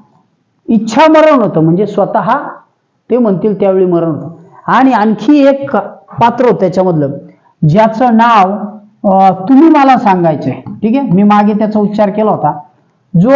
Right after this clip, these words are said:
आजही जिवंत आहे असं म्हटलं जातं, द्रोणाचार्यांचा पुत्र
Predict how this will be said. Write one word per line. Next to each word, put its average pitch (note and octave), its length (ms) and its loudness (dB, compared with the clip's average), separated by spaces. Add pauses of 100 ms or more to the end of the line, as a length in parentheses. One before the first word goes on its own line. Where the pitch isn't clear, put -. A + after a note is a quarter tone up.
आजही A#3+ 560 2
जिवंत A#3+ 400 0
आहे A3+ 80 0
असं G#3 220 -2
म्हटलं D#3+ 280 -2
जातं, D3 120 -4 (420)
द्रोणाचार्यांचा G3 960 0
पुत्र F3 360 -2